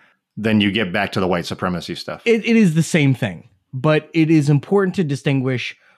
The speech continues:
Speaker 2: when they call themselves white supremacist and when they call themselves white nationalists, because that gives you a clue into what they're thinking about with their ideology. Anyway, this one is a white nationalist magazine published by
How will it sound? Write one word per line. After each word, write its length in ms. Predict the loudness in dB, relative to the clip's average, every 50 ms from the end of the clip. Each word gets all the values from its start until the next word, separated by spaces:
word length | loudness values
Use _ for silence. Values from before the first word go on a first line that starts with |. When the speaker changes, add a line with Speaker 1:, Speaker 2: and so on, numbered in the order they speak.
| _ _ -8
Speaker 2:
when 420 | -6 -2 0 2 2 2 4 4 2
they 160 | 2 0 0
call 280 | 0 0 0 0 2
themselves 460 | 2 0 0 0 0 -2 -2 -2 -2 -2
white 260 | -2 -2 -2 -2 -4
supremacist 640 | -8 -8 -4 -2 -2 -2 -2 -4 -6 -10 -10 -8 -4
and 140 | -2 -2
when 120 | 0 0 -2
they 80 | -2
call 180 | -4 -4 -4 -4
themselves 400 | -4 -4 -6 -6 -8 -10 -8 -8
white 220 | -10 -8 -8 -8
nationalists, 680 | -10 -10 -10 -10 -12 -12 -14 -14 -14 -14 -16 -18 -20 -20 _ _ _ _ _ _ _ _ -2
because 560 | 0 0 2 2 2 2 2 2 -2 -4 -12 _ _ _ _ _ _
that 280 | -4 0 0 0 0 2
gives 220 | 0 0 2 2
you 180 | 2 2 4 4
a 60 | 2
clue 440 | 0 -4 -6 -2 2 4 4 4 4
into 340 | 2 0 -2 -2 -4 -4 -4
what 300 | -2 -2 -4 -4 -4 -4
they're 140 | -6 -6 -6
thinking 540 | -8 -8 -4 -2 -2 -2 -2 -2 -2 -2
about 380 | -2 0 0 0 0 -2 -4 -6 _ -8
with 240 | -4 -4 -4 -4 -4
their 140 | -6 -6 -4
ideology. 720 | -4 -4 -4 -4 -6 -6 -8 -10 -10 -12 -14 -16 -16 -18 -20 _ _ _ _ _ _ _ _ _
Anyway, 460 | 0 0 2 2 2 2 0 0 -4 -6 _ _ _ _ _ _ _ _ 0
this 180 | 0 2 2
one 140 | 4 4 4
is 80 | 4 4
a 100 | 2 2
white 320 | 2 2 2 0 0 -2
nationalist 720 | 0 0 2 2 2 2 0 0 0 0 0 0 -2 -2
magazine 440 | -2 -2 0 -2 -2 -2 -2 -2 -2
published 380 | -2 -2 -2 -2 -2 -4 -4 -4
by 400 | -2 0 0 0 0 -2 -4